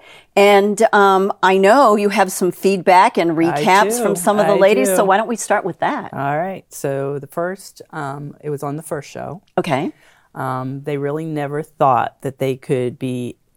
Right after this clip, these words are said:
Speaker 2: have self-healing abilities, that they could really be that much of a part of their healing. They thought it was the doctor, the whatever.
Speaker 1: Mm-hmm.
Speaker 2: Um, I think what confuses them the most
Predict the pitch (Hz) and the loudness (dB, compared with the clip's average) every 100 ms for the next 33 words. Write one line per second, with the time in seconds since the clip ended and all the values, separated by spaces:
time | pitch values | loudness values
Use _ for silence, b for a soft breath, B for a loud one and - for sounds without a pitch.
0 | _ - - 139 - 139 - 160 151 139 | _ -10 -4 -4 -4 -6 -2 -2 0 -2
1 | 131 156 156 127 127 135 135 - 123 131 | -2 -2 -2 -4 -8 -8 -8 -8 -10 -8
2 | 131 131 131 131 131 123 135 131 - 127 | -6 -6 -6 -6 -4 -4 -6 -12 -14 -10
3 | 139 123 117 - 180 160 123 147 120 - | -8 -8 -8 -6 -6 -6 -8 -12 -14 -12
4 | 120 - - 143 147 120 117 - 131 123 | -12 -12 -12 -8 -4 -4 -4 -8 -10 -10
5 | 120 117 127 135 127 - 196 196 175 180 | -12 -10 -8 -6 -8 -8 -8 -4 -2 -4
6 | 247 - - - - - _ - - 143 | -6 -10 -20 -20 -20 -20 _ -8 -2 0
7 | 135 135 131 - _ _ _ _ - - | 2 0 -2 -8 _ _ _ _ -20 -6
8 | 165 190 202 185 - 175 165 175 160 147 | -2 0 0 0 -2 -4 -2 0 0 -2
9 | 147 139 143 151 175 160 139 143 - | -2 0 0 0 2 2 0 -4 -8